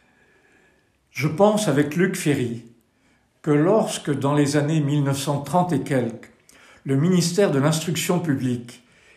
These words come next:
est devenu ministère de l'Éducation, puis ministère de l'Éducation nationale, ceci a été une erreur historique grave,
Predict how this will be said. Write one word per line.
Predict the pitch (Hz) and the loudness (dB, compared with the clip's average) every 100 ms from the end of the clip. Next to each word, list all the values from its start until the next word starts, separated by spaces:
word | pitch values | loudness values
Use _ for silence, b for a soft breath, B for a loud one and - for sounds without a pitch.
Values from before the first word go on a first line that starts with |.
| b | b
est | 147 | -2
devenu | 147 156 156 | 0 2 2
ministère | 139 180 160 - 175 | 2 2 0 0 0
de | 135 | 2
l'Éducation, | 135 131 135 143 - 143 135 | 2 0 0 -2 0 -2 -2
puis | 135 | -4
ministère | 127 143 - 156 127 | -2 -2 -2 -2 -2
de | |
l'Éducation | 123 131 147 123 147 | -2 -4 -4 -6 -4
nationale, | 123 120 120 120 127 139 - B B B B | -4 -6 -6 -4 -4 -6 -14 B B B B
ceci | - 165 - 180 139 | -2 0 0 4 4
a | |
été | 135 135 | 4 2
une | 135 131 | 0 2
erreur | 123 131 123 | 0 -2 -2
historique | 120 - 143 139 143 - - | -4 -6 -4 -4 -6 -12 -10
grave, | - 113 120 117 95 | -4 0 0 -2 -8